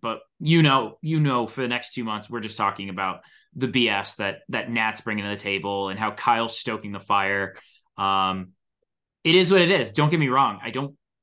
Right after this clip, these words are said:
I don't not love it. I, it's just this season's becoming a l-, I think it's gonna become predictable. Um, and that's the problem that you have when you bring back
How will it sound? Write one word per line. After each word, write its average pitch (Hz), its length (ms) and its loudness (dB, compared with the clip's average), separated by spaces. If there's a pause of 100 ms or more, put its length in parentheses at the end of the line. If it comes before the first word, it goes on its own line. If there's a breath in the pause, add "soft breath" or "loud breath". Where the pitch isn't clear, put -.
(1080)
I 143 80 0
don't 175 200 2
not 143 280 2
love 127 220 2
it. 87 160 -12 (280)
I, 127 100 -2
it's - 140 -8
just 135 380 -4
this 147 360 -2 (280)
season's 147 560 -2
becoming 113 680 -6 (760)
a 123 60 -8
l-, 127 420 -4
I 131 80 -2
think 160 240 2
it's 156 140 0
gonna 135 160 2
become 117 340 -2
predictable. 156 680 -2 (360 soft breath)
Um, 104 360 0
and 139 160 0
that's 220 240 0
the 320 160 -2
problem 113 580 -4
that 101 160 -8
you 101 120 -6
have 101 520 -2
when 104 160 -4
you 104 220 -2
bring 104 260 -2
back 95 420 -2